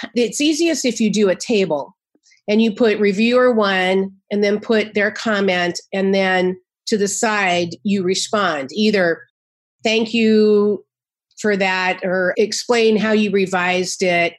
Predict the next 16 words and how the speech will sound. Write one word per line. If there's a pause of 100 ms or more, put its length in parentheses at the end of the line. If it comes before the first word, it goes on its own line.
(340)
clarified, (480)
reference
updated, (500)
whatever
it
is
that
you
did. (460)
And
then
if
you
disagree,
you
say,